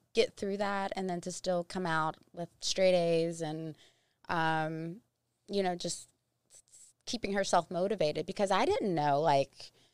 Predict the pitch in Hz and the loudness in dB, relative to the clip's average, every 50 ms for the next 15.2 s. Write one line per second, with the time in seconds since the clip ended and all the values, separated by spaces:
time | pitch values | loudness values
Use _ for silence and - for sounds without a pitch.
0 | _ _ _ _ _ _ _ _ _ _ _ _ _ _ - _ 202 226 214 175 | _ _ _ _ _ _ _ _ _ _ _ _ _ _ -20 _ -6 -4 -2 0
1 | 160 175 185 208 - - _ - - _ _ - - - - - - - - - | 4 4 4 4 2 -2 _ -20 -20 _ _ 0 4 6 6 8 8 8 6 6
2 | 240 240 254 247 247 262 269 240 208 185 175 175 175 180 - - 196 185 185 - | 4 4 2 2 2 2 2 2 2 2 4 6 6 6 6 2 -2 0 0 0
3 | - - - 180 185 185 180 185 190 185 _ _ _ _ - 214 190 208 226 269 | 0 -2 -2 -2 -4 -2 -2 -2 -2 -4 _ _ _ _ -6 -4 0 2 2 2
4 | 269 196 170 165 - - 180 180 180 190 175 170 170 170 165 202 226 226 196 185 | 2 0 -2 -4 -4 -2 0 0 0 0 -2 0 0 0 0 0 -2 -2 -2 -2
5 | 180 185 185 185 175 - - 185 175 - - 190 196 190 196 - 185 175 - - | 0 0 2 2 0 -2 -2 -4 -4 0 0 2 2 0 -2 -4 -6 -4 0 2
6 | 190 185 202 202 202 185 185 185 175 170 170 175 180 170 180 180 170 165 170 - | 2 2 2 0 -2 -2 -2 -2 -4 -4 -6 -8 -10 -10 -8 -8 -8 -8 -8 -8
7 | - 180 185 185 185 180 180 175 175 165 - - 247 233 233 196 185 - - - | -8 -6 -6 -4 -2 -2 0 0 0 -2 -2 -2 -2 0 0 0 0 0 -2 0
8 | - 214 240 254 226 196 - 175 165 - 180 165 170 175 175 180 175 170 - 170 | 2 2 4 4 2 0 0 0 0 0 -2 -2 -2 -2 -4 -4 -6 -4 0 2
9 | 165 165 170 170 - - - - - _ _ _ _ _ _ _ - - 175 170 | 2 2 0 -4 -8 -14 -18 -20 -20 _ _ _ _ _ _ _ -8 -4 -4 -2
10 | 165 165 160 160 160 165 165 185 233 - _ _ - 196 185 170 165 170 180 190 | -2 -2 -2 -4 -6 -8 -8 -10 -12 -16 _ _ -6 -4 -4 -2 -2 -4 -6 -6
11 | 180 - - 170 160 165 165 - 165 151 151 151 151 - _ - _ _ _ _ | -8 -8 -8 -6 -6 -6 -6 -6 -6 -4 -4 -4 -4 -6 _ -20 _ _ _ _
12 | _ _ - 185 165 160 170 170 165 160 - 170 170 175 170 156 156 - 165 165 | _ _ -20 -20 -20 -20 -16 -14 -12 -10 -8 -8 -6 -4 -4 -4 -2 -4 -4 -4
13 | 165 - - 175 175 170 - 165 170 170 - 175 - 170 - 160 160 170 175 175 | -4 -4 -4 -4 -4 -4 -2 0 0 0 0 0 -2 -4 -4 -4 -6 -6 -4 -2
14 | 175 165 165 165 170 165 170 170 - - 165 170 170 170 165 151 - 165 - 170 | 0 2 2 2 0 2 2 2 2 4 4 2 4 2 0 0 -2 -2 -2 0
15 | 165 156 - | -2 -2 -4